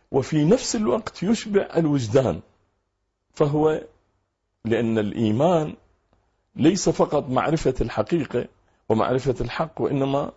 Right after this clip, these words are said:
تتبعه قضية وجدانية حتى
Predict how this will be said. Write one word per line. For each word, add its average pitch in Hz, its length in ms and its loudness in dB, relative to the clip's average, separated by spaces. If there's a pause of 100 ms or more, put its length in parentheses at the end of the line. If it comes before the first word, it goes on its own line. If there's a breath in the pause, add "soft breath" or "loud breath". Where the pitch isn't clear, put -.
(800)
تتبعه 160 580 2
قضية 160 400 2
وجدانية 120 800 0 (260 soft breath)
حتى 147 500 0